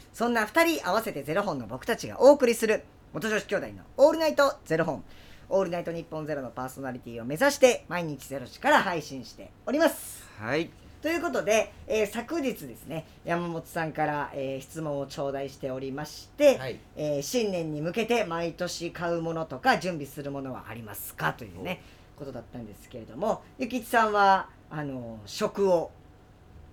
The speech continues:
Speaker 1: いろいろとご用意されると。
Speaker 2: もう、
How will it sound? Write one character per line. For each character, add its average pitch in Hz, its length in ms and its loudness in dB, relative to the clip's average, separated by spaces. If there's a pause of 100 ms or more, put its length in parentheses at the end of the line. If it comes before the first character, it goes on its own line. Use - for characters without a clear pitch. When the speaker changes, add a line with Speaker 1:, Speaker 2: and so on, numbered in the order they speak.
Speaker 1:
い 127 60 -12
ろ 120 80 -10
い 117 40 -12
ろ 117 40 -14
と - 140 -18
ご 123 160 -14
用 113 100 -16
意 110 60 -18
さ 117 120 -16
れ 107 100 -14
る 98 140 -18
と。 - 1160 -20
Speaker 2:
も 90 380 -14
う、 - 40 -16